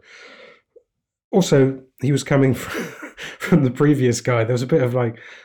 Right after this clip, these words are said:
low-hanging fruit to be scooped up there. Leeds are struggling, you know, a guy who's never worked in the league before or, or really in, you know, that much in, in European football. It's a really big ask to come in and change that around. What Bielsa did with that squad was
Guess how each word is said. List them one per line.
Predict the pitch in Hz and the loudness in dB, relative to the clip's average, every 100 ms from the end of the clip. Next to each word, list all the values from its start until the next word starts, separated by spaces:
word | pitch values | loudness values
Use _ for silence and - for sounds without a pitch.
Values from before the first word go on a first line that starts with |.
| _ | _
low-hanging | 120 120 120 117 117 110 110 | 0 2 2 2 0 0 -2
fruit | - 123 113 113 - | -4 -4 -4 -6 -16
to | 107 | -10
be | 107 | -10
scooped | 98 - 113 104 127 | -8 -6 -6 -4 -6
up | 120 - | -6 -4
there. | 95 87 - _ _ 135 | -4 -4 -10 _ _ -2
Leeds | 139 160 120 | 2 2 2
are | |
struggling, | - - 151 117 90 85 - - | -2 0 0 0 -2 -4 -10 -2
you | |
know, | 120 120 127 139 | 0 0 -2 -2
a | 127 | -2
guy | 117 139 127 | 0 2 2
who's | 117 | 0
never | 135 131 | 0 0
worked | 123 123 120 | 0 0 -2
in | 120 | -2
the | 117 | 0
league | 123 120 | 0 -2
before | 110 - 120 | -6 -6 -6
or, | 117 135 139 131 | -4 0 0 -2
or | 131 123 | -6 -8
really | 120 135 123 | -4 0 2
in, | 123 117 117 - - - _ | 2 0 -6 -18 -20 -20 _
you | 127 | -4
know, | 113 110 113 - _ _ _ _ _ - | -2 -2 -8 -16 _ _ _ _ _ -4
that | 127 120 | -4 -2
much | 135 120 - | -4 -4 -4
in, | 123 117 | 0 0
in | 117 113 | 0 0
European | 120 113 127 117 | 0 0 -2 -2
football. | 110 156 123 107 | -2 -6 -6 -10
It's | - | -12
a | 135 - | -16 -10
really | 214 160 127 | -6 -4 -4
big | 123 123 | -4 -4
ask | 170 120 - | -4 -6 -14
to | - | -10
come | 135 127 | -4 -2
in | 120 | -2
and | 117 | 0
change | 127 117 | -2 -2
that | 123 | -2
around. | 147 135 | -2 0
What | 160 | 2
Bielsa | 160 160 - 120 | 2 2 2 0
did | 151 151 | 0 0
with | 117 | -4
that | 113 | -8
squad | - - 160 110 | -10 -4 -4 -4
was | 107 | -10